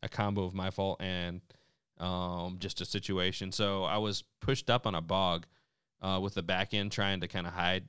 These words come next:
in the cattails with it, and it broke through the bog and kinda got me off center. And then I was, once I got the water in there, it was, I mean, it's pretty sketchy. Honestly, it's pretty scary. So,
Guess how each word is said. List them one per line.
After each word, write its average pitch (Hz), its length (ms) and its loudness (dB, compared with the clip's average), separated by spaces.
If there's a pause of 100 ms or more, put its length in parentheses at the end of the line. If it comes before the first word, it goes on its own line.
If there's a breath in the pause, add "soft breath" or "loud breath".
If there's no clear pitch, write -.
in 92 140 -6
the 76 80 -6
cattails 113 560 0
with 117 140 -2
it, - 280 4 (440 loud breath)
and 98 680 2
it 92 220 -2
broke 107 420 2
through 110 240 -2
the 104 120 4
bog 90 520 4 (480)
and 90 220 -2
kinda 95 240 -2
got 87 160 -2
me 90 100 -2
off 87 380 -2 (540)
center. 98 340 0
And 92 240 -2
then 92 100 -2
I 87 80 0
was, 90 180 -4
once 98 220 -4
I 95 60 0
got 90 100 -2
the 92 60 -4
water 85 300 2
in 82 120 -4
there, 80 160 -4
it - 40 -6
was, - 260 -6
I 90 60 -10
mean, 85 100 -4
it's 85 80 -8
pretty 92 320 -4
sketchy. - 600 -4
Honestly, 90 300 -6
it's - 80 -8
pretty 71 200 -6
scary. 65 300 -6
So, 73 280 -4